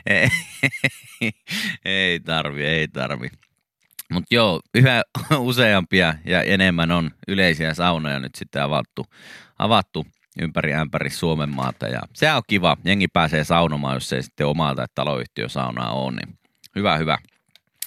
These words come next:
Mutta joo, katsokaa vähän mihin istutte, ettei siellä ole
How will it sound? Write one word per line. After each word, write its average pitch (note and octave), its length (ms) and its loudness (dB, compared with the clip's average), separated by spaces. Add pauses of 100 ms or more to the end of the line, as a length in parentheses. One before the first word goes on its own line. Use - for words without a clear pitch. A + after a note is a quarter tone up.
(220)
Mutta D#2+ 200 -4
joo, D#2+ 200 2
katsokaa C#2+ 480 -2
vähän C#2+ 240 -8
mihin C2+ 240 -8
istutte, - 360 -14
ettei - 260 -10
siellä B1+ 240 -6
ole C2 100 -8